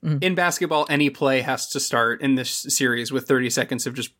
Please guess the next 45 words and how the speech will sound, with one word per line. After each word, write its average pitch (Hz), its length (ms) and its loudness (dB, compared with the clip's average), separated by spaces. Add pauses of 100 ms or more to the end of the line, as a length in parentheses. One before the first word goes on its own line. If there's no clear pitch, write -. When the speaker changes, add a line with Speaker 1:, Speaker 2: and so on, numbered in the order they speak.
(640)
Speaker 2:
regular 135 480 2
dribbling 113 460 -4
with 123 140 -8
your 123 100 -2
left - 220 -8
hand. - 180 -10
Speaker 1:
Just 185 160 2
regular 175 380 2
drib-, 147 180 2
everyone 175 400 4
in 156 140 4
their 143 120 4
positions 131 540 0
just - 180 -6
kinda 123 200 0
standing 98 400 -6
there. 69 200 -6
Speaker 2:
Right. 120 220 -8 (600)
Speaker 1:
Um, 123 560 -2 (500)
so - 160 0
they 208 120 2
take 214 160 2
a - 40 -2
timeout, 135 460 0 (160)
and 190 180 -2
then, 269 200 0 (200)
<laughs> - 0 - (460)
and 277 100 2
then 359 140 4
there's, 349 200 4
like, 202 300 2
guys 135 460 4
watching 127 320 0
the 135 80 0
game. 139 160 2
They're 208 100 0
like, 185 100 0
"Oh, 156 120 6
what's 196 200 2
with 359 120 0
that 143 200 2
invisible 151 520 0
Kuroko 240 480 2
guy?" 117 360 -2 (720)
Um, 123 520 -4